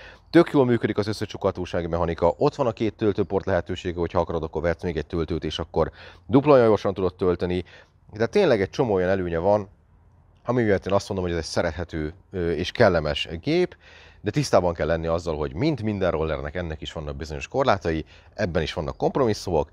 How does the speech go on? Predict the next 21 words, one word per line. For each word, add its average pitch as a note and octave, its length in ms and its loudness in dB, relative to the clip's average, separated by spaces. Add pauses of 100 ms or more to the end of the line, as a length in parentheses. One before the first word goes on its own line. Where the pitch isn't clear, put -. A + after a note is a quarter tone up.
(260)
de A2+ 120 2
alapvetően G#2 640 0
azt A#2+ 180 -4
gondolom, F2+ 280 -4
hogy D#2 120 -2
a D2 280 0
kétszáznegyven-kétszázötvenezer F2 1300 -2
forintos D2+ 560 -6
ár, G#2 340 2 (140)
illetve E2+ 300 -8
mondhatnám D#2+ 480 -6
azt D#2+ 180 -6
is, D#2 100 -6
hogy D#2 160 -4
azt D#2 140 -4
gondolom, D2+ 420 -4 (360)
hogy F#2 340 2
a D2+ 260 2 (520)
hatszázhatvan F#2 1300 0 (500)
dolláros G#2 560 4
ár, G#2+ 300 4